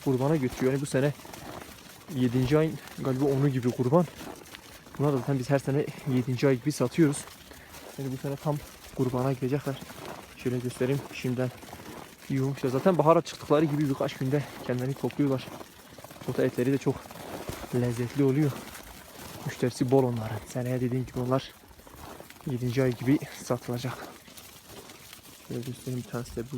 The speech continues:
mesela. Bir tanesi de şu siyah olan. Mesela şu siyah olan var. Bunlarda dişi birkaç tane var şimdi. Bir tanesi bu. Bu. Bu. Bu. <laughs>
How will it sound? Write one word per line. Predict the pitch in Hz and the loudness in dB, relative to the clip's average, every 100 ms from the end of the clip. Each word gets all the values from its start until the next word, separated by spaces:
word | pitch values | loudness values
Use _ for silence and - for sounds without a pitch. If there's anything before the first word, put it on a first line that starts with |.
| 120 | -10
mesela. | 123 - 123 | -10 -8 -8
Bir | |
tanesi | - 120 - | -8 -10 -10
de | |
şu | - - | -10 -12
siyah | - 131 123 - | -8 -6 -6 -6
olan. | 123 131 - - - - - - - - - - | -6 -6 -8 -14 -20 -20 -20 -20 -20 -20 -18 -12
Mesela | 131 135 127 | -10 -10 -10
şu | - 123 | -8 -6
siyah | - 123 123 | -2 -4 -2
olan | 123 | -6
var. | 123 123 123 - - | -6 -8 -10 -14 -8
Bunlarda | 151 165 | -4 -4
dişi | 127 - 151 - | -4 -4 -6 -2
birkaç | 131 - | -4 -2
tane | 127 | -4
var | 127 127 - | -4 -6 -8
şimdi. | 127 - - - - - - - - - - - - - | -12 -12 -18 -20 -20 -20 -20 -20 -20 -20 -20 -20 -20 -18
Bir | - | -12
tanesi | 139 - 131 | -12 -10 -10
bu. | 120 - - - - - | -10 -14 -16 -20 -14 -8
Bu. | 123 123 127 - - - - - | -4 -4 -6 -14 -20 -20 -18 -8
Bu. | 131 123 131 - - 127 | -2 -2 -4 -10 -14 -8
Bu. | 123 120 120 | -4 -4 -6
<laughs> | - | -6